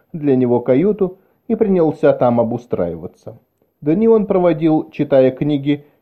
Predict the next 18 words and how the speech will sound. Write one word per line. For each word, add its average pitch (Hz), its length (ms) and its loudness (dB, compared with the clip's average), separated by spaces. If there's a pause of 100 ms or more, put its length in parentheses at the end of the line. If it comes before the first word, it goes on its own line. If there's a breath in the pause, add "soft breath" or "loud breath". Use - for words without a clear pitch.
из 220 180 -4
хорошо 170 420 -2
укомплектованной 127 1080 -2
библиотеки 104 720 -2
парохода. 101 840 -4 (520)
Иногда 123 600 -4
в - 20 -20
кают-компании 107 920 -2 (320 soft breath)
на 123 180 0
пару 117 540 0
с 117 120 -6
Джонатаном 117 760 -2
Джефферсом 180 720 -4 (440 soft breath)
он 233 180 0
развлекался 139 720 -2
игрой 110 480 0
в 113 100 -6
шахматы, - 600 -8